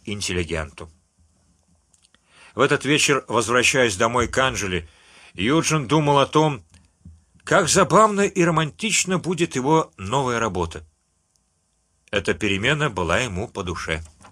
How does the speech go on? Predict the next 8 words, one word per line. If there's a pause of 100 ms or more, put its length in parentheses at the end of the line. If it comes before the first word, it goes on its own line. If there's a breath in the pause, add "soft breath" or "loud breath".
(960 soft breath)
Ему
хотелось
рассказать (100)
Анжеле (300 loud breath)
про
Дигана, (240 soft breath)
посмешить
ее.